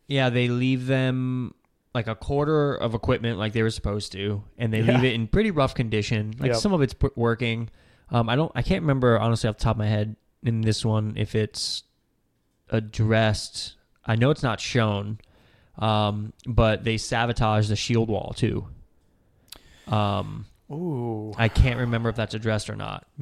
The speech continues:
Speaker 1: I think it is just in passing. It's like, "Oh, we've addressed the shield wall." I can't remember off the top of my head.
Speaker 2: Maybe?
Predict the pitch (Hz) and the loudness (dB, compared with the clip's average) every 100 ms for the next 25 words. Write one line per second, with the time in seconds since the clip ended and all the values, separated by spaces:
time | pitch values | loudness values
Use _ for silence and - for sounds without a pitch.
0 | 110 117 180 180 185 - 151 127 120 135 | 0 2 2 0 -2 0 0 0 0 -2
1 | - 123 107 107 107 131 127 120 117 110 | 0 -4 0 0 0 -2 -2 -2 -2 2
2 | 120 117 113 110 110 120 113 - 117 - | 4 6 4 2 2 4 2 -2 -6 0
3 | 110 110 110 110 110 - - _ - - | 2 2 2 4 2 -2 -14 _ -8 -4
4 | 180 165 170 135 220 104 110 110 180 233 | -2 0 -2 -2 -2 0 2 2 0 -4
5 | 262 | -8